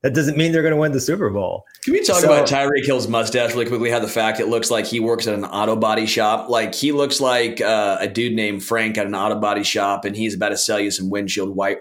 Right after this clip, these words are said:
Speaker 2: uh, wipers. He knows why your carburetor's wrong. Like, that stash that Tyreek Hill has screams, "I'm drinking a Busch Light or a P B R right now."
Speaker 1: Yeah, it looks like,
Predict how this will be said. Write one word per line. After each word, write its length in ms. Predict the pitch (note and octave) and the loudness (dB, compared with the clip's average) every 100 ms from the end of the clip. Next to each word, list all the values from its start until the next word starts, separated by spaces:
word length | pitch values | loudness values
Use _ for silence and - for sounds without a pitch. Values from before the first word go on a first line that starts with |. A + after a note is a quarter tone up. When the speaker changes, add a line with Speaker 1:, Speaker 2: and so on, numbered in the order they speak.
| G#2 | -4
Speaker 2:
uh, 60 | |
wipers. 400 | G2 G2 G2 G2 | -2 -2 -2 -6
He 100 | G#2 | -6
knows 240 | G#2 G#2 G2+ | -4 -2 -2
why 200 | G#2 G#2 | -2 -2
your 160 | F#2+ | -2
carburetor's 600 | - A2 F#2+ G2 F#2 F#2 - _ _ - _ _ - | -4 -4 -2 -2 -4 -8 -12 _ _ -20 _ _ -10
wrong. 460 | A2+ G#2+ F#2 F#2 - - - - - | -2 0 0 -4 -8 -18 -20 -12 -4
Like, 380 | B2+ A#2 - - | -2 -2 -6 -4
that 200 | C#3 F3 | -2 0
stash 420 | - D3 C3+ C3 | 2 2 2 0
that 200 | B2+ G#2 | 0 -2
Tyreek 260 | B2 A#2 A2+ | 0 0 0
Hill 140 | A#2 | 0
has 400 | G#2+ G#2+ G#2 G2+ | 0 0 0 0
screams, 640 | - - B2+ A#2+ A2+ G#2+ - A2 | 0 0 0 0 0 -2 -4 -2
"I'm 320 | A#2 B2+ A#2+ | 0 0 -2
drinking 400 | A2 A#2+ G#2+ G#2+ | -4 -4 -2 -2
a 200 | G2+ G2+ | -2 -4
Busch 440 | F#2 A2+ A#2 - | -2 0 0 0
Light 320 | A2 G#2+ A2 - | 0 0 0 -2
or 160 | G#2 | -4
a 60 | - | -4
P 220 | - A#2 | -6 -4
B 160 | G2+ F#2+ | -2 -2
R 180 | F#2 | -2
right 220 | F2+ E2+ D2+ | -4 -8 -8
now." 300 | D2 C2 - _ _ _ _ _ _ _ _ _ _ _ | -8 -8 -12 _ _ _ _ _ _ _ _ _ _ _
Speaker 1:
Yeah, 400 | - A#2+ G2 E2+ - | -6 -2 0 -2 -2
it 160 | A2 C3 | -4 -2
looks 340 | D#3 - - | -2 0 0
like, 460 | C3 B2 - - | 0 0 -2 -8